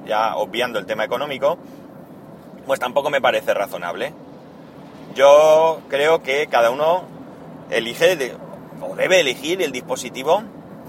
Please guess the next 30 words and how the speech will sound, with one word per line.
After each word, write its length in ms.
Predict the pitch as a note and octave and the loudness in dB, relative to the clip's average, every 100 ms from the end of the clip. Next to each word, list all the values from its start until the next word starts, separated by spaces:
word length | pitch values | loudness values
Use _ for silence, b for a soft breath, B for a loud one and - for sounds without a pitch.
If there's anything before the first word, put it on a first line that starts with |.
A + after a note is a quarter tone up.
| - - - | -20 -20 -10
que 120 | C3 | -8
se 140 | B2+ | -2
adecue 520 | A2+ A2 A2 - D#3+ F3 | 2 2 0 -2 0 0
a 60 | |
sus, 320 | D#3+ D3 A2 | -2 -10 -12
a 140 | E2+ A2+ | -10 -10
sus 160 | A2+ | -10
necesidades 580 | A#2 G#2+ G2+ G2 B2+ F3 | -10 -10 -12 -4 -2 -2
y 20 | |
a 60 | D3 | -4
sus 140 | A2 | -8
gustos. 500 | G2+ F#3+ - - - - - - - - - - - - - - B B B B - | -6 -8 -6 -8 -8 -18 -20 -20 -20 -20 -20 -20 -20 -20 -20 -20 B B B B -10
Es, 160 | B2+ C#3+ C#3+ C#3 | -6 -2 -2 -2
es 240 | C3 C#3 - - | -4 -6 -8 -4
tan 160 | C#3+ C3+ | 0 0
absurdo 340 | C#3 G3+ F#3+ | -2 0 0
es 120 | D#3+ | 0
criticar 420 | C#3 C3 C3 F3 | -4 -10 -2 -2
el 100 | C#3+ | 0
que 100 | A#2+ | -4
se 140 | A#2+ A2+ | -6 -4
compra 440 | C#3+ - B2 F2 - - - | -4 -2 -2 -4 -10 -20 -14
un 100 | B2 | -2
teléfono 400 | C3+ D#3+ D#3 A#2 | 0 0 -2 -4
de 80 | G#2+ | -4
setecientos 580 | A2 G#2 A2+ C3 C3+ C#3+ | -6 -6 -8 -2 -2 0
euros 240 | D#3+ C3+ | -2 -2
para 160 | A2 G#2 | -2 -4
mandar 260 | G2 A2+ | -2 -2
WhatsApp, 380 | B2 D#3+ E3 F#3+ | 0 0 0 -2